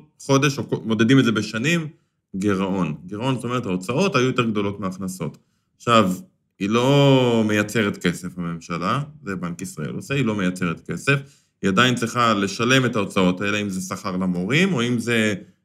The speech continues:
בנייה של כבישים, או אם זה, אה, תשלומי העברה. היא צריכה לתת כסף, אבל אין לה כסף, כי לא היו לה הכנסות מספיק,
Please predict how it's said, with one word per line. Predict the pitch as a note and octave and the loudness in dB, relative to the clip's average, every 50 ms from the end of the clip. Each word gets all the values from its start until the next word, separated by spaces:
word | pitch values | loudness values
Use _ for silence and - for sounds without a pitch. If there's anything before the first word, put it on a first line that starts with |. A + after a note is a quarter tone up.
| _ - | _ -2
בנייה | F2+ F#2+ G2 G2+ G#2 G#2 G2+ | 0 2 2 4 2 2 0
של | G#2 A2 G2 F2+ | 0 -4 -4 -4
כבישים, | - F#2 F#2+ F#2+ F#2 - C#3 D3+ F3+ G3 G#3 G3+ F#3 | -4 -2 -2 -2 -2 0 0 2 2 2 2 0 0
או | D3 B2 | -2 0
אם | B2 B2 B2 C3 B2 | 0 0 0 0 -2
זה, | A2+ A2 B2 B2 A#2+ A#2+ A#2+ A#2+ A2+ F2+ - G2 | -2 -2 -2 -2 -2 0 -2 -2 -4 -4 -6 -8
אה, | G#2 G#2 G#2 F2+ | -8 -8 -6 -6
תשלומי | A2+ G#2+ - A#2+ A2+ A2 G#2+ | -6 -6 -2 0 2 2 2
העברה. | G#2 G2+ G2 F2+ F#2 F2+ E2+ G#2+ C#3+ F3 F3 - - _ _ _ _ _ _ _ - | 2 0 0 0 -2 -2 0 2 0 0 0 -4 -10 _ _ _ _ _ _ _ -2
היא | F#2+ F#2 | -2 0
צריכה | F#2 A2+ G#2+ G2 - B2+ C3 C#3+ D3+ C#3+ | 2 0 0 0 2 4 6 6 6 6
לתת | C#3 B2 A2+ - C3+ B2 A#2+ - | 6 4 4 4 4 2 2 0
כסף, | - A#2 G2 F#2 F#2 - - F#2+ G#2 A2 - | -2 -2 -2 -2 -2 -4 -4 -4 -4 -4 -6
אבל | G2+ F2+ F2+ A2 | -6 -4 0 2
אין | D#3 F#3+ | 2 2
לה | F3 B2 | 2 2
כסף, | - - F2+ F#2 - G2 - | 0 0 -2 -2 -2 -8 -6
כי | - F#2+ | -4 -2
לא | F2+ G2 | -2 0
היו | G2+ G2 G2+ | 0 0 0
לה | G2+ G#2+ | 0 -2
הכנסות | G#2+ - - A#2 A2+ - G2 F2+ F#2 | -4 -4 -4 -6 -4 -4 -6 -6 -6
מספיק, | F#2+ F#2 - - E3 F#3 F#3+ | -6 -6 -4 0 2 2 2